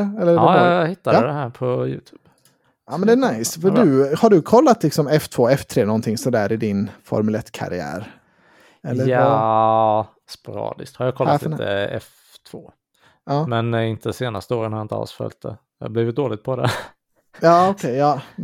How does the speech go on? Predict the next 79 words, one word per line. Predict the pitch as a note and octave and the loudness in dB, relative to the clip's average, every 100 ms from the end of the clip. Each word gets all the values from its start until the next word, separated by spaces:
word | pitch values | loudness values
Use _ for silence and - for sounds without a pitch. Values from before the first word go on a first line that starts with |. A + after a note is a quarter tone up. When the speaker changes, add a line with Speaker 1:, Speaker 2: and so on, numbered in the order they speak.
| D3 | -2
Speaker 1:
Ju | E3 F3+ | 6 6
äldre | D3+ C#3 | 6 6
man, | D3 D#3+ | 2 2
ju | E3 E3+ | 4 6
mer, | F#3+ D3 C#3 A2+ - - - _ - | 8 8 6 2 -8 -20 -20 _ -4
ju | D3 | 2
mer | F3 E3 | 4 6
saker | - F#3 F#3 | 6 2 4
man | E3+ | 4
har | F3+ | 6
att | E3+ | 8
göra | E3+ G3 D3+ | 8 8 4
på | C3+ | 2
helgen, | D#3+ B2+ G#2 | 4 4 2
desto | A#2+ - | -2 0
mindre | C#3+ A2+ A2+ | 0 0 0
hinner | D3+ D3+ | 0 0
man | C3 | -2
ju | |
titta | D#3 C#3+ | -2 -4
på | - B2+ | -2 -2
det. | G#2 | -2
Det | B2 A#2 | 0 -2
som | - C#3 | -2 -4
är | |
lite | C3 - | -4 -4
Speaker 2:
Ja, | A2+ C3 C3+ | -4 0 0
Speaker 1:
tråkigt. | D3 D#3 D3+ - G#4+ | 0 -2 -6 -14 -18
Speaker 2:
det | G#3 B2 | -12 -8
blir | C3 | -8
ju | G#2+ A#2+ | -8 -8
så. | - A#2 C3 _ _ _ _ _ - | -12 -14 -18 _ _ _ _ _ -12
Speaker 1:
Eh, | A#2+ A#2 A2+ | -6 -4 -2
men | C3 | 2
det | D3 | 4
var | D#3 | 6
ju | C#3 C3+ - | 6 4 -2
skitbra | - E3 E3+ F3+ - B2+ | -4 2 2 2 0 -2
säsonger. | C#3+ F3 F3 C3+ | 0 0 0 0
Dels | C#3 D3+ C3+ - | 2 4 4 2
när | E3+ | 2
Mick | G3+ C#3+ - - - - | 4 2 -2 -18 -18 -2
körde | D#3 D3 A2 G#2 - _ _ | 4 6 4 -2 -6 _ _
så | _ C3 | _ 2
var | |
det | C#3 | 4
Speaker 2:
Mm. | C#3+ C3 | 6 2
Speaker 1:
jättekul, | D#3+ A#2+ | 0 -2
för | A2+ | 0
man | B2 | 0
hejade | A#2 C#3 A#2+ A#2+ | 4 4 6 2
ju, | C3+ C#3 | -2 -6
det, | C3+ | -2
alltså, | B2+ - | -2 0
det | C#3 | 0
är | |
ett | B2+ | 0
kul | - C#3+ A#2+ | 2 2 4
namn | C3 A#2 | 2 0
med | G#2+ | 0
Mick | A#2 A2+ | 0 -2
Schumacher, | B2+ G#2 G2+ G#2+ G#2+ | -2 -2 -4 -4 -6
så | B2 | -4
man | A#2+ | -2
hejade | B2+ A2 | 0 0
ju | A#2+ | 0
mycket | C3+ | -2
på | B2+ | 0
honom. | B2+ G#2 F#2 | 0 0 -4
Och | A2+ | -4
så | B2+ | 2
var | B2 | 4
han | A#2+ | 4
ju | A#2+ | 2
bra | C3+ F#2+ | 2 2
då | B2+ | 2
också, | B2+ - D#2+ | 2 0 -6
andra | G#2+ A#2+ | -4 -4
året. | G#2 F#2 | -4 -8